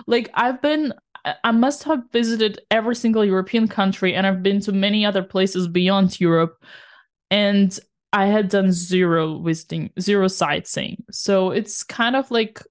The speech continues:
I think, normal when you compete on a high professional level. And now that I also do content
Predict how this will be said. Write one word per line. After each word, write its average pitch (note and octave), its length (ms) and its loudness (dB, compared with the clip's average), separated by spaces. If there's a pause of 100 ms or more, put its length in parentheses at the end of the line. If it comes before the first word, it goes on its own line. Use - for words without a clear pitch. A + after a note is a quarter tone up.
(1400)
I A#3+ 60 0
think, A3+ 460 2
normal G3 560 4
when F3+ 180 2
you F3+ 100 2
compete F#3 400 0
on F3 240 0
a D#3 80 -2
high F3+ 280 -2
professional F3 560 -4
level. E3+ 340 -2
And F#3 160 0
now F#3 220 0
that F#3+ 160 0
I F3 100 0
also F#3 320 -2
do F#3+ 140 -6
content F#3+ 640 -2